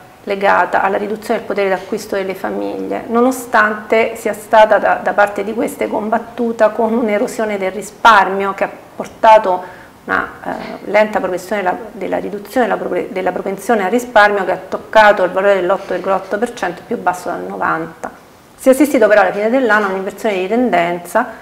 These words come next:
è, è leggermente risalita, si è partita dal nove, si è andati verso il nove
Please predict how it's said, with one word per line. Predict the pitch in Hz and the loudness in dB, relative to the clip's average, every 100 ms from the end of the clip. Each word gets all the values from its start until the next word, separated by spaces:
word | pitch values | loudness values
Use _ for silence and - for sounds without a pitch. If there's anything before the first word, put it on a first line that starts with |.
| - - - - | -20 -20 -20 -14
è, | - 180 - | -2 0 0
è | 185 175 | -2 -4
leggermente | 175 180 196 196 202 | -4 -6 -4 -4 -4
risalita, | 190 175 185 226 196 | -6 -6 -2 0 0
si | 185 | -2
è | |
partita | 175 - 185 | -8 -8 -6
dal | |
nove, | 185 185 180 | -4 -4 -4
si | 185 | -6
è | |
andati | 185 180 | -2 -2
verso | 185 175 175 | -2 -4 -6
il | 170 | 0
nove | 196 | 2